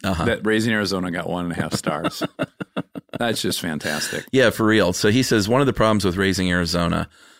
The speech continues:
Speaker 1: uh, the movie is narrated by its hero, a man who specializes in robbing convenience stores, but it sounds as if he has just graduated from the Rooster Cogburn School of, uh, I don't even know this word,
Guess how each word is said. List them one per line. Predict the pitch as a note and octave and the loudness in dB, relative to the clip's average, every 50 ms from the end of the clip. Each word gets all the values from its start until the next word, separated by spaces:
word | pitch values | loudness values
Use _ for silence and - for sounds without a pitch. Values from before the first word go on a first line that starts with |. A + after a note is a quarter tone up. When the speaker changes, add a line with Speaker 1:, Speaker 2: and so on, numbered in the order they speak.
| _ - - | _ -6 -2
Speaker 1:
uh, | E2+ E2+ | 0 2
the | F2 F2+ | 4 4
movie | G2 A2 A#2+ A#2 A2 | 4 4 4 4 4
is | F2+ F#2 | 2 2
narrated | F#2+ G2 G2+ G2+ G#2 G2+ G2 F#2 | 2 4 4 4 4 4 4 4
by | G2 F#2+ | 4 2
its | F2+ - - | 2 0 0
hero, | - G#2 G2+ G2 F2 F2 | 0 2 2 4 4 4
a | F2 | 4
man | F2+ F2+ F#2+ F2+ | 4 2 2 2
who | F#2+ F2+ | 0 -2
specializes | - - G#2 G2+ - - G2 F#2+ G2 F#2+ F#2+ F2+ F2+ | -2 0 0 0 0 2 2 2 2 0 0 -2 -2
in | F2 | 0
robbing | F2+ F2+ F2+ F2+ F2+ | 0 0 0 0 -2
convenience | - F#2+ F2+ F#2 F#2+ F#2+ F#2 E2+ - | -2 -2 0 2 2 2 2 0 0
stores, | - F#2+ F#2+ F#2+ F#2+ F2+ - - _ - - - - _ _ _ _ _ _ - | 2 4 4 6 4 2 0 -4 _ -20 -20 -20 -20 _ _ _ _ _ _ -2
but | - G2 | 0 0
it | G2 - | 0 2
sounds | - B2 C3 C#3+ C#3+ C#3+ C3+ - | 2 2 4 4 4 4 2 2
as | A2 G#2 G#2 | 0 2 2
if | G#2 G2 - | 0 0 2
he | A2 G2+ | 2 2
has | G2 F#2 - - | 2 2 0 0
just | - G#2+ G2+ - | 0 0 0 0
graduated | - G2 F#2+ G2 F#2 - F#2 F#2 F#2 F#2 F2 - | 0 2 2 2 2 2 2 2 2 2 0 0
from | - F#2 F2+ | 0 2 2
the | F2+ F2 | 2 2
Rooster | F2 F#2+ G2 - - G#2+ | 2 2 0 0 -2 -4
Cogburn | - - F#2+ F#2+ G2 F2+ E2 F#2 F#2 F2+ E2+ - - - - - _ - | -2 0 0 0 0 2 2 2 2 2 0 -4 -12 -20 -20 -20 _ -10
School | - - - - G2+ G2 G2 G2 F#2+ F#2+ | -10 -8 -2 2 4 4 6 6 6 6
of, | F2+ F2 E2+ - - _ _ _ _ _ _ - | 4 2 0 -2 -10 _ _ _ _ _ _ -4
uh, | D#2+ D#2+ D#2 D#2+ E2 E2 E2+ F2+ - _ _ _ _ _ _ _ _ _ - | -2 -2 0 0 -2 -2 -4 -6 -8 _ _ _ _ _ _ _ _ _ -14
I | - - - - - - - - G#2 | -12 -10 -10 -12 -14 -16 -10 -4 -2
don't | G2 | -2
even | F2 E2+ E2 | 0 0 2
know | E2+ G2 F#2 | 2 2 2
this | F2 F2 - - | 0 -2 0 0
word, | F2 F2 E2 E2+ E2 | 0 0 2 0 -2